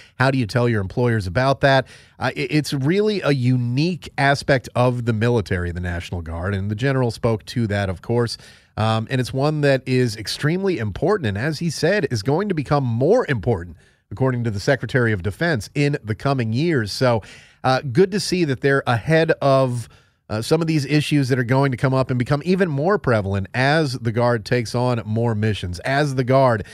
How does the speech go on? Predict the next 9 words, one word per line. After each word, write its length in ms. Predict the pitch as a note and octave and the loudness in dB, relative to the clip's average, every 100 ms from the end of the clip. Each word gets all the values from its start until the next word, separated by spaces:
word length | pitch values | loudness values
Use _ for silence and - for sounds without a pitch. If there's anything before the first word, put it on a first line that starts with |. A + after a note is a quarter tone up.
| - - | -20 -6
uh, 120 | A2 | -6
develops 680 | A#2 A#2+ F#2+ B2+ C#3 D#2+ - | 0 0 4 4 4 -2 -6
into 280 | B2+ A2+ G#2+ | -4 -2 0
what 240 | A2 A#2 | 0 0
they're 100 | A#2 | -2
going 240 | G#2 A2 G#2+ | 0 -2 -2
to 100 | A2 | -2
become, 400 | G2+ C3+ B2+ G#2 | 0 2 2 0
and 400 | B2+ B2+ B2 A2+ | 0 2 2 -2